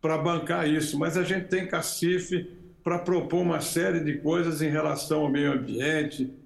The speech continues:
à preservação, ah, das florestas. Vamos fazer aí a reunião dos países do Tratado de Cooperação Amazônica,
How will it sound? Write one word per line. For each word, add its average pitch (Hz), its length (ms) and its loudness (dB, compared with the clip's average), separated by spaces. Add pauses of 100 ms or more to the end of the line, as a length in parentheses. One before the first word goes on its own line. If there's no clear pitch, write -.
(160)
à 139 100 -2
preservação, 139 1120 0 (320)
ah, 135 160 0
das 147 280 0
florestas. 143 760 0
Vamos 156 260 0
fazer 143 340 0
aí 143 160 2
a 147 80 2
reunião 135 680 2 (360)
dos 139 180 0
países 135 960 0 (260)
do 135 260 0
Tratado 135 680 0
de 131 120 0
Cooperação 139 600 0
Amazônica, 143 1120 0